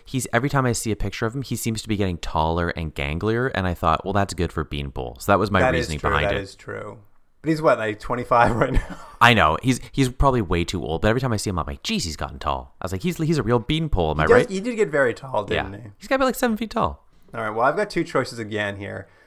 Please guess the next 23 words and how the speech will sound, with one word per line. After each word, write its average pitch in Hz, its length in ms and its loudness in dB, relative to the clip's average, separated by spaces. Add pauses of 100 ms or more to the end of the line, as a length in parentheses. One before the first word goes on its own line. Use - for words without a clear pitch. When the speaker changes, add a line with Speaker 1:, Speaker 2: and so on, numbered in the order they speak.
(340)
Speaker 2:
I 143 60 0
don't 226 260 2
know 208 140 0
if 208 140 -4
you'll 190 80 -2
know 143 720 0
this 123 460 -4
kid. 101 560 -10
I 117 100 -4
don't 135 140 -2
know 143 40 -6
if 139 120 -8
you 143 60 -4
watched 117 340 -2
the 110 80 -12
show, 104 240 -6
but 110 180 -6
if 123 140 -8
you'd 127 100 -6
watched 156 420 -6
Raised 160 600 -4
by 135 220 2
Wolves, 110 760 -2